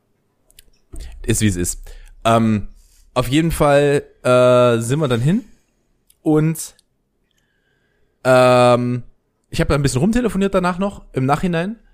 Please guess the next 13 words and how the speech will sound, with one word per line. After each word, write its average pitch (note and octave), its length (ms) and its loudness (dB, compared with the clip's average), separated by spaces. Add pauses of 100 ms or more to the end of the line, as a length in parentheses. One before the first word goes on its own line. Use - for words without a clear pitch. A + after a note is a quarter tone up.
(320)
weil B2 300 2
ich B2 200 -8
wissen D3 240 -6
wollte, C3 580 0 (260)
wie B2 220 -2
schaut G2+ 260 0
das - 140 -4
aus? D3+ 500 0 (360)
Und D#3 120 -2
da C3+ 120 2
sagt C#3 260 -4
mir E3 80 -2
literally D3+ 580 -6